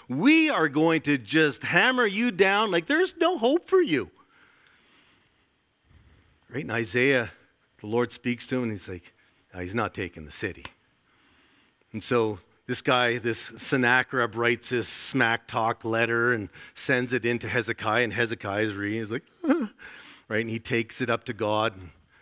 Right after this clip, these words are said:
showing God, "Look, look, this is what he's saying of you." God says, "He's not taking the city." He says, "I will fight."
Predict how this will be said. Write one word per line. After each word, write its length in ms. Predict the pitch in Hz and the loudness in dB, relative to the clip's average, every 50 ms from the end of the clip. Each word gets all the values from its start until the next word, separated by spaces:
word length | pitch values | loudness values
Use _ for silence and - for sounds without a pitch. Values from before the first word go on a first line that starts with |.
| - - _ | -20 -20 _
showing 480 | - - - - 131 123 127 127 123 120 | -8 -6 -2 0 0 2 2 0 0 -2
God, 420 | 117 117 110 113 120 123 123 - | -2 -2 0 0 0 -2 -4 -8
"Look, 220 | - 151 147 - 170 | -12 -12 -12 -10 -10
look, 140 | 170 - | -10 -10
this 200 | - 185 165 - | -8 -8 -8 -8
is 80 | 156 180 | -8 -6
what 140 | 180 190 190 | -6 -4 -4
he's 100 | 170 - | -4 -6
saying 420 | - - 156 160 170 190 202 202 | -6 -6 -4 -4 -4 -2 -2 -2
of 120 | 180 - - | -4 -4 -8
you." 160 | 120 110 - - - _ _ _ _ _ _ _ _ _ _ _ _ _ _ _ _ _ - - - _ _ _ _ _ _ _ _ _ _ - | -18 -20 -20 -20 -20 _ _ _ _ _ _ _ _ _ _ _ _ _ _ _ _ _ -20 -20 -20 _ _ _ _ _ _ _ _ _ _ -18
God 220 | - 101 107 107 - | -12 -10 -10 -10 -10
says, 240 | - 113 104 92 - - - - _ _ _ _ _ _ | -10 -12 -12 -14 -14 -16 -16 -18 _ _ _ _ _ _
"He's 200 | - 120 107 98 | -18 -14 -8 -4
not 220 | 127 127 127 123 - | -2 -2 -2 -2 -4
taking 320 | - 98 87 - 85 87 | -12 -14 -14 -14 -16 -16
the 80 | 90 87 | -16 -16
city." 400 | - - - 82 80 80 _ _ _ _ _ _ _ _ _ _ _ _ _ _ _ _ _ _ _ _ _ _ _ _ _ | -16 -16 -16 -16 -18 -20 _ _ _ _ _ _ _ _ _ _ _ _ _ _ _ _ _ _ _ _ _ _ _ _ _
He 160 | _ 120 113 | _ -16 -14
says, 500 | 98 - - 117 110 107 104 87 - - - _ _ - | -12 -6 -4 -2 -2 -2 -4 -6 -10 -16 -16 _ _ -2
"I 200 | 120 123 127 131 | 2 2 2 2
will 180 | 123 113 104 90 | 0 -4 -8 -10
fight." 480 | - - - - - - _ _ - | -12 -18 -20 -20 -20 -20 _ _ -20